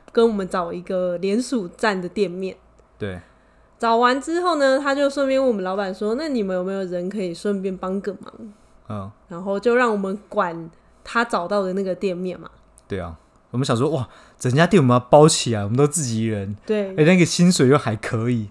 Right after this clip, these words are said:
Speaker 2: 他时薪比一般的基本底薪还要高。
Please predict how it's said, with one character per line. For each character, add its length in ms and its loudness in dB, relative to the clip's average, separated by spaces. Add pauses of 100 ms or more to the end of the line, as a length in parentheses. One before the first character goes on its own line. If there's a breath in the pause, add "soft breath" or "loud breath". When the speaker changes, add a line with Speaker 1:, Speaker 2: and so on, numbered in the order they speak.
Speaker 2:
他 100 0
时 180 -2
薪 180 0
比 140 -4
一 40 0
般 280 2
的 200 0
基 140 -8
本 180 -2
底 120 -6
薪 180 -6
还 60 -4
要 140 -6
高。 280 -14